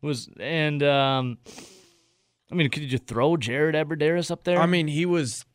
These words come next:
Speaker 2: he was a stud when he was here, right?
Speaker 1: Yeah, he was. So we're going Troy Vincent, though, when it comes to the defensive side of the ball. You got Troy Vincent and Jimmy Leonard.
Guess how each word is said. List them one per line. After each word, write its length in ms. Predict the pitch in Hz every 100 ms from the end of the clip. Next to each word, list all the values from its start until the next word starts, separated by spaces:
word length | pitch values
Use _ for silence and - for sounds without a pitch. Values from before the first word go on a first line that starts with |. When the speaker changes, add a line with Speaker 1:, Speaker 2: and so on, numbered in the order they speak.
| 107
Speaker 2:
he 120 | 131
was 180 | 156 135
a 60 |
stud 360 | 117 - 135 175
when 100 | 175
he 80 | 170
was 160 | 160 131
here, 220 | 185 151
right? 320 | 110 131 165
Speaker 1:
Yeah, 200 | 131 143
he 100 | 151
was. 480 | 165 151 156 143 - _ _ _ _ _ _ -
So 300 | - 185 180
we're 120 | 185
going 220 | 180 180
Troy 240 | - 196 208
Vincent, 400 | 185 190 196 180
though, 200 | 170 165
when 100 | 160
it 40 |
comes 180 | 156 165
to 80 | 156
the 100 | 147
defensive 360 | 135 156 143 131
side 180 | 151
of 40 | 139
the 60 |
ball. 280 | 127 135 131
You 80 | 131
got 100 | 127
Troy 240 | 127 160 160
Vincent 500 | 151 143 147 139 127 _
and 360 | 135 127 120 104 _ _ _ -
Jimmy 240 | 123 147 127
Leonard. 300 | 110 85